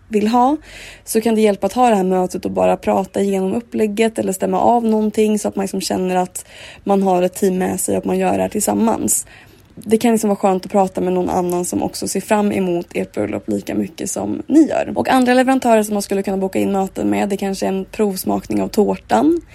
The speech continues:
eller prata med om ni ska ha en dekoratör eller er florist, eller kanske till och med er bröllopskoordinator.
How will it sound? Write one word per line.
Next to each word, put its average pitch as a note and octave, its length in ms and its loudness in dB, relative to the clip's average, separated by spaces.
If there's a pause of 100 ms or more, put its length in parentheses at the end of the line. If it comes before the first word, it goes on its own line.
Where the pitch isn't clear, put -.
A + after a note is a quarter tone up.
(260)
eller G3+ 200 4
prata G3 340 0
med F#3+ 340 -4
om G3 100 -4
ni F#3 80 -4
ska - 140 -8
ha F#3 140 -4
en F#3 80 -4
dekoratör A#3+ 760 -2
eller F#3+ 260 2
er F#3 340 -2
florist, - 840 -4 (340)
eller A3+ 280 4
kanske A3+ 240 0
till A3 160 0
och G#3 60 2
med G3 240 2
er F#3+ 180 2
bröllopskoordinator. G3 880 0